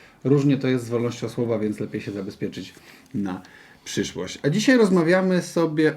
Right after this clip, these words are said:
o architekcie pokoju, chociaż z, pozwoliłem sobie tutaj jednak dać pewnego rodzaju pytajnik, bo będziemy mówić o jednym z doradców,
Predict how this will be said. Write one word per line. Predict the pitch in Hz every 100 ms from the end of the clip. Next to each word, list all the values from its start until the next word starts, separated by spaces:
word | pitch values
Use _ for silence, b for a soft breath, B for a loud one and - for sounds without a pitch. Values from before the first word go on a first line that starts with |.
| -
o | 139 135 135 135
architekcie | 131 123 117 127 - 156 147 - 139 131 - -
pokoju, | 135 - 120 95 98 123
chociaż | 110 120 113
z, | 107 113 - 113 - - 147 - _ -
pozwoliłem | 117 107 120 113
sobie | 113 113 110
tutaj | 113 107
jednak | 110 113 117
dać | 131 -
pewnego | 113 110 110 113 107 110
rodzaju | 110 113 110
pytajnik, | - 107 104 156 160
bo |
będziemy | 151 156 170
mówić | 165 165 151
o |
jednym | 139 143 151
z | 131
doradców, | 131 135 135 135 127